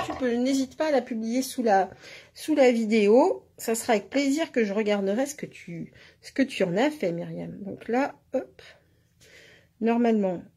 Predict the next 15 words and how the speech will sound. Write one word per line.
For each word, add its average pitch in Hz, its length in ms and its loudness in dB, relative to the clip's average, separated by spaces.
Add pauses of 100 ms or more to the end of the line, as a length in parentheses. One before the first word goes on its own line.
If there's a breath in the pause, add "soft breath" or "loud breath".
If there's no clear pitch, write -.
(100)
ça - 260 -4
marche 233 360 -2
bien, 247 400 0
si 269 180 -10
j'ai 202 140 -6
pas 202 140 -6
été 190 200 -10
trop - 240 -6
généreuse 208 480 -2
en 190 140 -6
colle. 170 400 -6 (1000)
Sinon, 190 280 -4
on 185 40 2
le 180 60 -2
collera. 170 560 -2